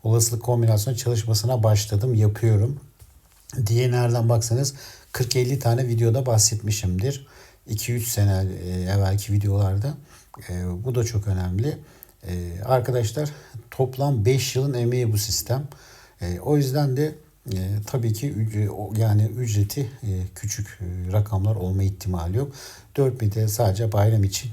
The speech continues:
yeni, e, başladığı için sistem. Sizler de kazanın, düzeninizi kurun.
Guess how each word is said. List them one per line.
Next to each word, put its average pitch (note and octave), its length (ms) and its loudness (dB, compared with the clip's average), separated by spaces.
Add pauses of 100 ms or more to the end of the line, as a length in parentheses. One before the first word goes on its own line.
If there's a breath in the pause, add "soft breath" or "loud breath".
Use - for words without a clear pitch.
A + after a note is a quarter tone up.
yeni, G#2+ 360 4 (240)
e, F2+ 240 -4
başladığı F#2 400 0
için F#2 180 -4
sistem. A#2 480 -2 (320 loud breath)
Sizler G2+ 400 0
de F#2 120 -2
kazanın, A2 500 2 (120)
düzeninizi G2+ 580 2
kurun. B2 380 0